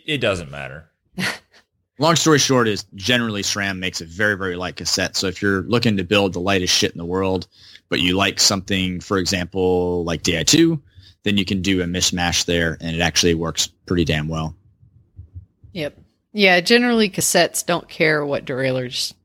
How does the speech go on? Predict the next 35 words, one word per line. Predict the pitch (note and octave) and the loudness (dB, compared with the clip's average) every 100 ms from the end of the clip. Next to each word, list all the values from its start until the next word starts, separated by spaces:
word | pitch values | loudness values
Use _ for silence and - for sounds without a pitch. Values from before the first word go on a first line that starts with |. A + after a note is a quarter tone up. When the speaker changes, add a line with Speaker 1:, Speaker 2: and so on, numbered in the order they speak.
| _ | _
Speaker 3:
you | C#3 | -10
have. | B2 C#3+ D3+ - _ _ _ _ _ _ _ - _ _ _ _ _ | -8 -8 -10 -18 _ _ _ _ _ _ _ -20 _ _ _ _ _
Like, | D3+ C#3+ | -2 2
you | G3+ | 2
can | F#3+ F3 | 2 2
mix | D#3 - | 0 -2
brands | D3 C#3 B2+ C3 | 0 0 0 -2
of | - | -6
cassettes | - D#3 C#3 - - | -4 0 0 0 -6
and | C#3+ | -10
derailleurs, | C#3+ C3+ C#3 D3 C3 | -2 -2 0 -2 -4
and | C#3+ | -4
they, | C#3 C3 C3+ - | 0 0 0 -6
they | D#3+ C#3+ | -2 -2
mostly | C#3 C3+ C3+ C#3 | -2 -4 -4 -4
work | B2 A#2+ G2+ | -4 -6 -8
okay. | C3 - - _ _ _ _ _ - | -8 -10 -12 _ _ _ _ _ -4
Speaker 2:
Yeah, | C#2+ D#2 - | -2 -2 0
all | B2+ C#3+ | 4 4
that | B2+ A#2 | 4 2
except | G2 G2+ - | 2 0 0
Campy, | G2+ F#2 G2 F2+ | -2 0 -2 -4
but | F#2 G2 | -8 -4
this | G#2 G#2 | -2 -2
is | F#2+ | 0
not | F#2+ F2 | -2 -2
a | |
road | F2 E2+ | -4 -4
show, | - E2+ E2 F2+ | -2 -2 -6 -6
and | G2+ | -2
we're | F#2+ | 0
not | - | 2
talking | F#2 E2 | 0 0
about | E2 D2 | -6 -6
Campy, | E2+ D2+ D#2 | -6 -6 -8